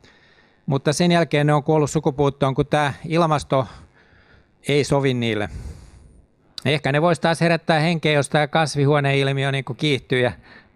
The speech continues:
palataan dinosauruksen aikaan. Nimittäin ajattele nyt kaikki hiilikaivokset ja kaikki raakaöljy. Sehän on ollut aikanaan valtavia metsiä, jotka kasvoi siellä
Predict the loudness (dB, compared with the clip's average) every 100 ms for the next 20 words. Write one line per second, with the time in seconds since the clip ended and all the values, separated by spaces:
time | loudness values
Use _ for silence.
0 | _ -2 -2 -2 -2 -2 -2 0 0 -2
1 | -4 0 0 0 -4 -4 -14 _ _ _
2 | _ _ _ _ _ _ _ _ _ 0
3 | 0 2 0 0 -6 -20 _ -4 -4 -2
4 | -2 0 -2 -2 -2 0 -4 -2 -2 0
5 | 2 4 2 -2 -12 -20 -20 _ _ _
6 | _ -4 0 0 0 -2 -2 -4 -6 -4
7 | -2 0 -2 0 0 2 2 0 0 0
8 | 2 2 0 -4 _ _ _ _ -2 0
9 | 2 0 2 2 2 0 0 0 0 2
10 | 0 0 0 0 -2 0 -2 -2 -4 0
11 | 0 0 -2 -6 -2 -2 -2 -4 -2 0
12 | 0 0